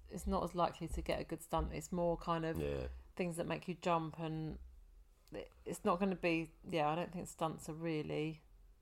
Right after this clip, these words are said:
Speaker 1: gonna be that
Speaker 2: Mm-hmm.
Speaker 1: common in a ghost movie, are they?
Speaker 2: True,
Speaker 1: Although
Speaker 2: but
Speaker 1: we've had a couple.
Speaker 2: but we can't take the card out. The card has to
Speaker 1: No,
Speaker 2: stay.
Speaker 1: we can't, we, we can't
Speaker 2: So,
Speaker 1: cheat.
Speaker 2: that's it. We, no cheat, no, no, no cheating going on here. All right, so stunts are out the way. Now,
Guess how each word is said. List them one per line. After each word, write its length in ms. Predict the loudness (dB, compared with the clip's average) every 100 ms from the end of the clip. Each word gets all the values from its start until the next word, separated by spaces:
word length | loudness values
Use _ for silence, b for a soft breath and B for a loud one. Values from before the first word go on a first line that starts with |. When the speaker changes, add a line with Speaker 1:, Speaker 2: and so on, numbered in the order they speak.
| -20 -20 -10
Speaker 1:
gonna 100 | -2
be 60 | 0
that 120 | 0
Speaker 2:
Mm-hmm. 100 | 0
Speaker 1:
common 180 | -2 -2
in 80 | -4
a 40 |
ghost 260 | -4 -6 -4
movie, 240 | -4 -4
are 100 | -6
they? 160 | -6 -6 B
Speaker 2:
True, 340 | 2 6 6 4 -4 -4 8
Speaker 1:
Although 140 | 10
Speaker 2:
but 40 | 10
Speaker 1:
we've 60 |
had 120 | 6 0
a 40 |
couple. 480 | 0 -4 -2 -2 -4 -2
Speaker 2:
but 140 | 0
we 60 | 0
can't 260 | 0 0 0
take 180 | -4
the 60 | -2
card 200 | 2 4
out. 180 | 6 4 0 -12 -16 -12
The 60 | -6
card 300 | 0 2 4
has 160 | 4 4
to 60 |
Speaker 1:
No, 60 | 2
Speaker 2:
stay. 140 | 4 4
Speaker 1:
we 60 | 4
can't, 260 | -2 -4
we, 220 | -2 0 2 2
we 120 | 2
can't 200 | 0 2 4
Speaker 2:
So, 60 | 6
Speaker 1:
cheat. 220 | 8 6 2 -6 -2
Speaker 2:
that's 220 | -2 2
it. 180 | 4 2 0
We, 80 | -6
no 220 | 0 2
cheat, 320 | 2 0 -6 -4
no, 220 | -2 -2 -2
no, 260 | 0 2 4
no 200 | 4 4 2
cheating 320 | 0 2 4
going 320 | 8 8 10 8
on 240 | 6 4
here. 300 | 2 4 4 4 b b b b
All 220 | 10 12
right, 200 | 12 8 2
so 340 | 8 8 8 -2
stunts 440 | 4 10 10 10 8
are 180 | 10
out 140 | 8 4
the 80 | 2
way. 260 | 0 0 -4 -20 _ -20 -20 -20 -20 4
Now, 240 | 8 8